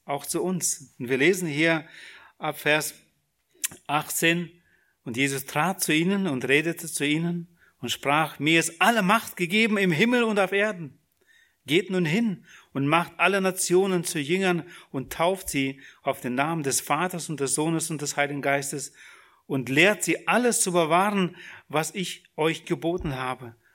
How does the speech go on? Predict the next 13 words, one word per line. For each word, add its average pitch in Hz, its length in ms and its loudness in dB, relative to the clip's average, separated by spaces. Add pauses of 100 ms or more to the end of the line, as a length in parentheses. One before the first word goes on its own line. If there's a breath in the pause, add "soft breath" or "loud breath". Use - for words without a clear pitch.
Und 123 220 -4
siehe, 175 440 2 (260 loud breath)
ich 175 280 0
bin 175 280 0
bei 156 200 2
euch 151 380 -2
alle 151 260 -2
Tage 135 500 0 (380 loud breath)
bis 156 380 0
zur 165 100 -4
Vollendung 143 720 -2 (420 loud breath)
des - 500 -2
Zeitalters.‘“ 139 880 -6